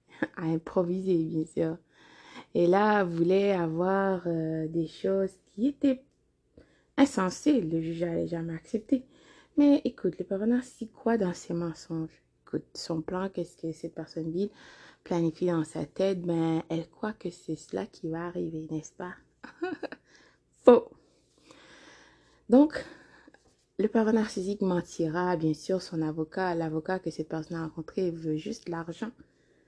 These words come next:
n'est-ce pas ? Et là, euh, mon avocat a pris le temps de faire le travail, a appelé les personnes, a des preuves, euh, même, euh, de la province que je vivais. Donc, euh,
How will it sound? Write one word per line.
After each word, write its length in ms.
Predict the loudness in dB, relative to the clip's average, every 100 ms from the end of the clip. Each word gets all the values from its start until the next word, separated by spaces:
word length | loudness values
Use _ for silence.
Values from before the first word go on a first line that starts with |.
| _ _
n'est-ce 180 | -10 -2
pas ? 160 | -2 -2 _ _ _ -12
Et 140 | -4 0
là, 280 | 2 0 -2 -12 _ _ _ _ _ _ _ _ _ -10
euh, 240 | -4 -2 -2 -2
mon 280 | 2 4 4
avocat 420 | -2 -6 -6 -8
a 100 | -10
pris 260 | -6 -2 0
le 140 | -2
temps 200 | -2 -4
de 120 | -4
faire 220 | -4 -6 -6
le 100 | -6
travail, 420 | -8 -10 -10 -12 _ _ -20 -20 -20 -20 -6
a 140 | -4
appelé 400 | -4 -4 6 6
les 120 | 8 2
personnes, 640 | -4 -10 -6 0 0 0 -4
a 140 | -4
des 160 | -2 -4
preuves, 640 | -6 -6 0 2 2 0 _ -20 -20 -20 -20 _
euh, 280 | -2 0 2
même, 600 | 2 4 6 6 4 2
euh, 300 | 2 2 0
de 160 | 4 4
la 120 | 2
province 580 | -2 2 2 4 0 -2
que 140 | -6
je 140 | -2 -2
vivais. 400 | -2 -2 -4 -4 -12 0
Donc, 400 | 0 0 -4 -8
euh, 140 | -8